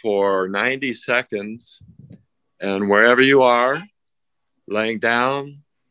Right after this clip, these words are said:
sitting, standing, go ahead and start the breathing process and just notice your breath coming in, inhalation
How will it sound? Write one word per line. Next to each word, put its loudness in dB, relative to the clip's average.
sitting, -4
standing, -2
go 0
ahead 2
and -8
start 0
the -6
breathing -2
process -4
and -4
just -4
notice 2
your 0
breath 0
coming -4
in, -2
inhalation -2